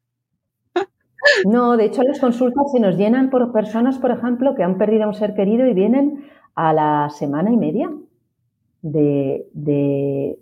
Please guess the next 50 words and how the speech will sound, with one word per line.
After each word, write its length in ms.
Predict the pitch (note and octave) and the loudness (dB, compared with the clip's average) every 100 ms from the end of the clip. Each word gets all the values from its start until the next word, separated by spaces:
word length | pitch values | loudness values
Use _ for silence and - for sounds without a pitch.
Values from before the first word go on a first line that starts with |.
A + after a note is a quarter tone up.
| - | -12
de 140 | D3 | -6
haber 220 | C#3+ D3+ D3+ | 0 2 2
perdido 360 | D3+ D3+ D3+ | 2 4 4
a 40 | D3 | 2
esa 200 | - D3 | -2 -4
persona, 560 | C#3+ - F3+ C4 G#3 E3 | -6 -6 -2 0 0 -2
porque 280 | D#3+ D3+ - - | -2 -4 -4 -2
no 140 | D#3+ | 0
quieren, 380 | D#3 G3+ C#4 - | 4 6 6 4
no 140 | E3+ D#3+ | 0 0
quieren 260 | F#3 A#3 | 0 2
el 140 | G3+ D3 | 2 0
dolor. 320 | C#3 F#3 D#4+ - _ _ _ _ _ _ _ _ | 0 0 -2 -4 _ _ _ _ _ _ _ _
Pero 120 | D3+ | -4
es 120 | D3+ - | -4 0
que 80 | |
el 80 | F#3+ | 0
dolor 220 | B3 F#3 F3+ | 2 2 2
es 100 | A#3 | 2
muy 160 | F#3+ | 2
importante, 680 | B3+ D#4 - B3 F#4 F4 - | 2 0 0 0 0 0 0
es 140 | F3+ | -2
que 100 | - | 0
la 140 | A#3+ A#3+ | 0 0
tristeza 540 | D#3+ D3 - A3 C#4+ | -2 -4 -2 -2 0
nos 180 | D#4 G#3 | 0 2
dice 300 | F#3+ F#3+ D4 | 0 -2 -2
cosas 420 | A3 A3+ D4 D4+ | -2 -2 -4 -2
y 40 | A#3 | -2
nos 200 | F3+ F3 | -2 -4
hace 160 | F3+ | -4
aprender, 400 | C4 G#3+ F3 G3 | -2 -2 0 0
es 140 | C4 - | 0 -2
que 80 | |
es 60 | G3 | 0
muy 140 | A3 | 0
importante 720 | D#4 D#4 F3+ F#3 C#4 D4+ - - _ _ | 0 0 -2 0 -2 -2 -4 -12 _ _
elaborar 680 | - F3+ E3 D#3 D#3 F3 E3 | 0 2 2 2 2 2 2
las 200 | D#3+ D3+ | -2 -2
cosas 340 | E3+ E3 D3+ | -6 -6 -10
que 80 | - | -8
nos 180 | C#3 C#3+ | -10 -4
pasan, 340 | E3 D#3+ D3+ | -2 -2 -4
las 140 | B2+ B2+ | -6 0
buenas, 340 | E3 G3 E3+ | 2 4 4
las 200 | E3 C3 | 2 0
malas, 340 | D3+ F3 E3 D3+ | 0 2 2 0
las 160 | D3 | -6
intermedias, 600 | E3 D3+ C#3+ D#3+ E3+ D#3 | -8 -6 -2 2 2 2
es 180 | F3+ F3+ | -2 -6